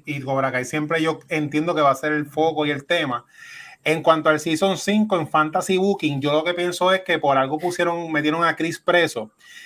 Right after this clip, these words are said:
Y es para ver en un Season cinco completo. Yo creo que Rob y Tori no se van.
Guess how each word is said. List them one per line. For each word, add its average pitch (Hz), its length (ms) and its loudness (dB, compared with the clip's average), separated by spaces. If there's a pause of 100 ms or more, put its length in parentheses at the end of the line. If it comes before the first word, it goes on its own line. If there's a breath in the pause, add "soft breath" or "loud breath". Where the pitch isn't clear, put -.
(180 loud breath)
Y 135 80 -2
es 156 80 2
para 165 300 4
ver 156 220 -2
en 175 100 -2
un 185 120 -4
Season 185 360 -2
cinco 180 360 -2
completo. 170 760 2
Yo 143 160 0
creo 180 100 6
que 180 120 4
Rob 175 200 4
y 180 80 2
Tori 180 160 2
no 147 140 -2
se 147 100 -2
van. 117 240 -2